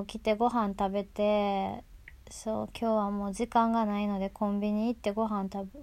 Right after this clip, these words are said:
買ってきてね、あのー、簡単なもの食べて、あー、もうそろそろ時間や、ちょっとセッティングしようと思ってセッティングして、で、今なんですけどね。ね。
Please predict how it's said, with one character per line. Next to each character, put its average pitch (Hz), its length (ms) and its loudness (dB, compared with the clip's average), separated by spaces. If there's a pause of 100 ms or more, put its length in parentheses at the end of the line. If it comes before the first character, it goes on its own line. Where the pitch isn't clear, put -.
買 220 140 2
っ - 20 -16
て 220 160 -8
き 220 100 -2
て 196 160 -6
ね、 202 300 -4 (560)
あ 208 160 -2
の 190 840 0
ー、 - 40 -14
簡 202 200 0
単 214 240 2
な 202 100 0
も 190 180 0
の 190 200 -2
食 196 140 -4
べ 190 160 2
て、 190 360 0 (720)
あ 226 240 8
ー、 220 40 6
も 220 160 6
う - 20 2
そ 226 180 2
ろ 220 120 4
そ 214 120 0
ろ 202 140 0
時 208 160 2
間 220 320 2
や、 196 280 0
ち - 60 -14
ょ - 40 -14
っ - 20 -14 (100)
と 202 80 -8
セ 190 140 -6
ッ 196 60 -2
テ - 160 -2
ィ 208 100 2
ン - 20 2
グ 202 120 2
し 208 160 0
よ 202 120 6
う 196 60 0
と - 80 -6
思 220 100 -4
っ - 20 -12
て 208 80 -8
セ 202 140 -2
ッ 196 40 -4
テ - 200 -6
ィ 208 60 -4
ン - 20 -6
グ 220 160 -4
し - 120 -10
て、 254 400 8 (1040)
で、 320 160 10
今 247 220 10
な 220 160 4
ん 190 60 2
で 180 80 0
す - 120 -8
け 180 120 -6
ど 180 100 -8
ね。 285 240 6 (400)
ね。 214 260 2